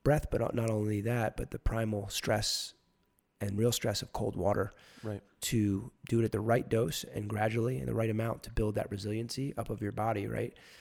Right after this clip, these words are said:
Speaker 1: To combat that. And part of me really thinks that there's some power in,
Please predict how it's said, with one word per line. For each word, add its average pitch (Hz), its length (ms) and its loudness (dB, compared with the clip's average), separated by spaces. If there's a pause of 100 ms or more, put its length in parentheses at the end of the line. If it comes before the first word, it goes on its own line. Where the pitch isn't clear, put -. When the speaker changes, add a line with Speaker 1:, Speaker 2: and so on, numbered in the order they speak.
(120)
Speaker 1:
To 135 80 -10
combat 127 380 -2
that. - 200 -2
And 107 160 -8
part 120 200 -2
of 151 80 0
me 113 160 2 (500)
really 120 280 -2
thinks 117 440 -6
that - 140 -8
there's 104 180 -6
some 110 400 -4 (800)
power 110 580 0 (200)
in, 113 480 -2